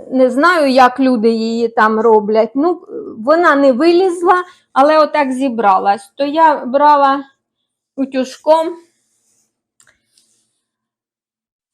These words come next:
праскою і виправляла. Ну,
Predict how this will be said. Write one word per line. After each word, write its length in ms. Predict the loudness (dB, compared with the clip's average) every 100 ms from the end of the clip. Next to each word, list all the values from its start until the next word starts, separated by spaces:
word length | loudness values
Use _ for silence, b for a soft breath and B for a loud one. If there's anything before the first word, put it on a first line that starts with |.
| _ _ _ _ _ _ _ _ _ _ -2
праскою 760 | 0 0 -2 -12 -10 -10 -14 -18 _ _ _ _ _ _ -10
і 220 | -6 -4
виправляла. 840 | -2 -2 0 -2 -2 -6 -6 -8
Ну, 120 | -4